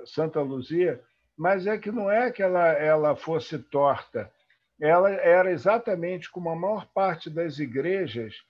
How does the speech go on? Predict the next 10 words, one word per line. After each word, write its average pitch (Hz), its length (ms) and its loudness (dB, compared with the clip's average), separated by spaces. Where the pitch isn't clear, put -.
em, 147 960 -4
em 127 40 -6
cidades 143 760 2
praianas, 147 920 0
ela 180 280 6
dava 180 420 4
frente 175 600 -6
para 190 240 2
o 208 60 -2
mar, 143 500 -4